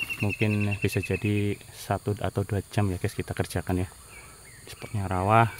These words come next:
karena suruh dibabat dan ini dia penampakannya. Langsung aja kita sikat, guys. Pisau kita menggunakan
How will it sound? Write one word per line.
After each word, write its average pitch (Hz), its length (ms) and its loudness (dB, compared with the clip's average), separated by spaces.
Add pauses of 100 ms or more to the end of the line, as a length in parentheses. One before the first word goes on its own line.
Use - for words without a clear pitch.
karena 85 320 -2
suruh 90 240 -6
dibabat 92 400 -2 (160)
dan 82 240 -6 (880)
ini 87 160 -4
dia 90 80 -4
penampakannya. 92 640 0 (1800)
Langsung 92 320 -2
aja 95 160 0
kita 98 240 0
sikat, - 320 2
guys. - 400 2 (560)
Pisau 101 320 10
kita 98 240 2
menggunakan 92 540 4